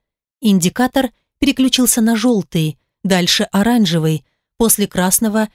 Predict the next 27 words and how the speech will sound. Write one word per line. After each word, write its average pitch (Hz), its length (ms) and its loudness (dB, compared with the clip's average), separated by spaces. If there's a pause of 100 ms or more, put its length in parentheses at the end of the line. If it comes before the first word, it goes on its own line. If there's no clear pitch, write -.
(140)
есть 196 440 -2
две 185 260 0
минуты, 196 560 0 (180)
чтобы 185 300 -2
заменить 180 400 2
фильтр 160 500 -2 (240)
или 269 220 2
выйти 254 320 0
из 185 120 2
зоны 180 260 0
поражения, 175 720 0 (360)
а 202 100 0
запасных 180 500 0
фильтров 240 520 -2
у 247 80 -2
Сесиль 240 480 0 (300)
под 311 160 0
рукой 185 380 0
не 190 260 4
имелось. 165 540 0 (500)
Оранжевый 180 720 0
индикатор – 190 640 0 (320)
загорелся 208 600 0
сразу 247 560 -2 (220)
после 311 260 -2
построения 185 680 0
купола. 160 580 -2